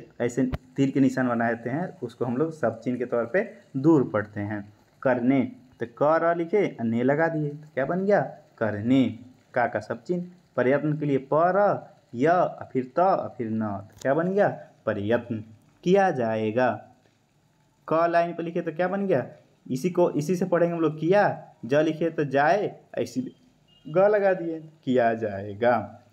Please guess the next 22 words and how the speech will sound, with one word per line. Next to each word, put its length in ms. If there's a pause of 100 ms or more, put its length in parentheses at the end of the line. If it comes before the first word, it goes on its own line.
(200)
आपको 260
कभी 200
भी 140
किया 240
जाएगा 340 (920)
लिखना 320
होगा 240
तो 140
ऐसे 240
ही 80
लिखेंगे, 440 (380)
किया 280
जाएगा। 520 (1500)
श्रीमान, 540 (400)
तो 60
स 500
लिखे, 280
र, 500
फिर 120
म, 300
फिर 200
न, 260